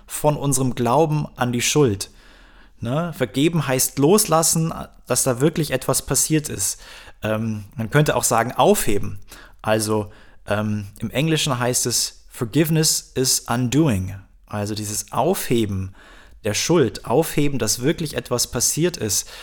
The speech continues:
ähm, das, das, äh, ist so eine Annäherung an dieses Wort Vergebung, wie der Kurs es uns sagt. Loslassen, aufheben, ähm, das Ganze, also diese Ketten, die immer fester gezerrt werden, äh, immer mehr lockern und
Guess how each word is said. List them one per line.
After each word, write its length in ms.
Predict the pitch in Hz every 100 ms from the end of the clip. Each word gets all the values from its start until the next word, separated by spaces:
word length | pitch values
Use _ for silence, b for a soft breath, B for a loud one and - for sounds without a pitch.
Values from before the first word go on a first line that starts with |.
| B B -
ähm, 360 | 104 104 104 -
das, 380 | 117 143 - -
das, 280 | 123 - -
äh, 320 | 117 117 131
ist 120 | 127
so 60 | 127
eine 160 | 113
Annäherung 600 | 123 190 160 120 107 113
an 120 | 117
dieses 300 | 107 107 101
Wort 400 | 107 117 156 - - -
Vergebung, 640 | - 117 123 143 147 160 B B B -
wie 80 |
der 120 | 117 110
Kurs 300 | - 208 -
es 120 | -
uns 220 | 107 -
sagt. 220 | 101 98
Loslassen, 760 | 113 139 214 - 151 147 147 131 - -
aufheben, 840 | 127 202 - 151 151 147 147 147 B B B B
ähm, 300 | 120 120 120
das 160 | 123 -
Ganze, 320 | 123 151 -
also 140 | 117 123
diese 200 | 107 110
Ketten, 420 | - 185 - 110
die 180 | 117 139
immer 180 | 170 143
fester 380 | 170 170 -
gezerrt 500 | 123 110 - 117 110
werden, 380 | 110 107 120 127 B B B B
äh, 80 | 113 -
immer 240 | 143 160
mehr 160 | 143 123
lockern 360 | 143 - 165
und 140 | 127